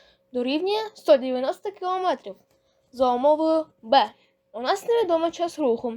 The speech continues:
Щоб знайти час, треба поділити різницю кінцевої та початкової відстані на швидкість віддалення. Тобто сто дев'яносто мінус сто поділити на шістдесят мінус тридцять дорівнює дев'яносто поділити на тридцять дорівнює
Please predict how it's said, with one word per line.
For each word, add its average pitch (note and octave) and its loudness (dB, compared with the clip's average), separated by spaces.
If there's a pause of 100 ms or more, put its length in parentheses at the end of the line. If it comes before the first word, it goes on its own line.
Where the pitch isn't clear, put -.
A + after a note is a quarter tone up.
Щоб C#4 0
знайти C4 -4
час, - -2
треба B3+ -4
поділити D4+ -2
різницю A#3+ -6
кінцевої A#3 -6 (240)
та C4+ -10
початкової C4 -2
відстані G#4 -2 (340)
на A#3 -8
швидкість D4+ -4
віддалення. A#3+ 0 (640)
Тобто B3 -4 (100)
сто - -8 (140)
дев'яносто G4 0
мінус B3+ -4
сто G4 -4 (180)
поділити C4+ 2
на B3 -2 (120)
шістдесят C#4+ -2
мінус D#4 -4
тридцять C#4 -6
дорівнює A#3+ -2
дев'яносто C4+ 0
поділити B3+ -4
на A3 -4
тридцять G4+ -2 (680)
дорівнює E4+ -2